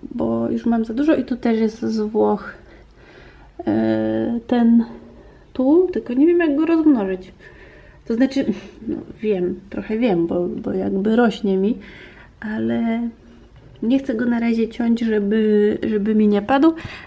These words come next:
a ten się bardzo łatwo rozmnaża i bardzo ładnie wygląda i dosyć szybko rośnie, więc...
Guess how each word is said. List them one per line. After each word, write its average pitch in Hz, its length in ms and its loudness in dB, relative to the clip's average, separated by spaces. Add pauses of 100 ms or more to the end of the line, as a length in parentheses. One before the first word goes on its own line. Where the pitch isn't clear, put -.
a 226 60 -4
ten 262 280 0
się 233 160 -4
bardzo 196 360 -2
łatwo 190 340 -4
rozmnaża 214 560 2
i 226 140 -2
bardzo 214 400 0
ładnie 208 600 2 (480)
wygląda 262 480 2
i 214 600 0
dosyć 214 340 -6
szybko - 280 -8
rośnie, 202 400 -6
więc... 202 280 -6